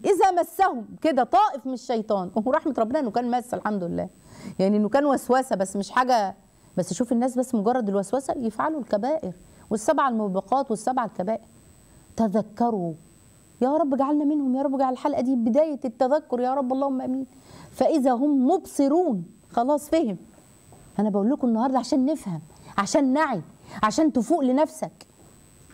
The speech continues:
كمان كان من دعاء النبي عليه السلام:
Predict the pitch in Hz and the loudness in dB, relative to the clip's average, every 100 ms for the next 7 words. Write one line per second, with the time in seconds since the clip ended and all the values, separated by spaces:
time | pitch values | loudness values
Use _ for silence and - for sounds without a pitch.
0 | - - _ _ _ - - - - - | -20 -20 _ _ _ -20 -20 -20 -20 -20
1 | _ _ - - - 240 330 311 240 240 | _ _ -20 -4 2 2 2 2 0 2
2 | 226 254 294 269 262 311 277 - 269 339 | 2 2 2 0 0 -2 -4 -4 -2 -2